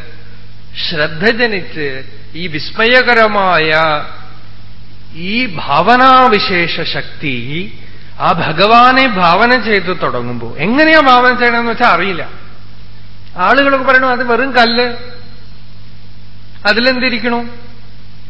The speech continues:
അതിൽ പോയിട്ട് എന്ത് ഭക്തി ചെയ്യാനിരിക്കണു, വെറുതെ ഹരേ രാമ എന്ന് പറഞ്ഞാൽ എന്ത് കിട്ടും?" എന്നൊക്കെ ചോദിക്കണു. അവർക്ക് എങ്ങനെ പറഞ്ഞു കൊടുക്കാൻ പറ്റും? അറിയില്ല.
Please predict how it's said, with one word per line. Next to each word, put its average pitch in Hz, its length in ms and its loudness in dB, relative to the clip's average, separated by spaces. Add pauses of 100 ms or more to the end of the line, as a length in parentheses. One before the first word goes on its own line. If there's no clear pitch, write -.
(300)
അതിൽ 240 200 2
പോയിട്ട് 277 300 2
എന്ത് 262 200 0
ഭക്തി 214 320 0
ചെയ്യാനിരിക്കണു, 240 640 2
വെറുതെ 220 340 4
ഹരേ 226 280 6
രാമ 247 280 6
എന്ന് 240 140 2
പറഞ്ഞാൽ 240 200 0
എന്ത് 220 260 0
കിട്ടും?" 233 340 -2
എന്നൊക്കെ 208 220 -6
ചോദിക്കണു. 196 540 -4 (680)
അവർക്ക് 214 240 2
എങ്ങനെ 220 240 4
പറഞ്ഞു 233 240 2
കൊടുക്കാൻ 214 340 2
പറ്റും? 208 400 -2
അറിയില്ല. 135 320 -2